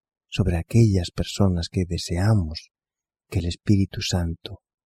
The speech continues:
impresione sus vidas y las transforme. En segundo lugar, pedirle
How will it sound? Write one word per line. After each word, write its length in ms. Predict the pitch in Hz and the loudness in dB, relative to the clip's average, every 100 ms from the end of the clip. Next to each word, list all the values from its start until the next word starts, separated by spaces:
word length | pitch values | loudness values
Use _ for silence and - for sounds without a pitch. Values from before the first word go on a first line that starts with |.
| _ _ | _ _
impresione 920 | 110 92 - - - 92 85 82 87 _ _ | 0 0 -4 -6 -4 -2 -2 -6 -14 _ _
sus 260 | - - - | -12 -10 -8
vidas 500 | - - - - - _ _ _ | -6 -8 -10 -20 -20 _ _ _
y 100 | - | -16
las 160 | - - | -14 -14
transforme. 580 | - - - - - - _ _ _ _ _ _ _ _ _ _ _ _ _ _ _ _ _ _ _ _ _ _ _ _ - | -14 -16 -14 -16 -18 -20 _ _ _ _ _ _ _ _ _ _ _ _ _ _ _ _ _ _ _ _ _ _ _ _ -2
En 80 | |
segundo 360 | - 107 113 107 | 2 6 6 4
lugar, 400 | 95 90 78 - _ _ _ _ _ _ _ _ _ _ _ _ _ _ - | 0 -2 -6 -10 _ _ _ _ _ _ _ _ _ _ _ _ _ _ -2
pedirle 640 | 95 82 117 98 85 78 | 0 4 4 4 2 -8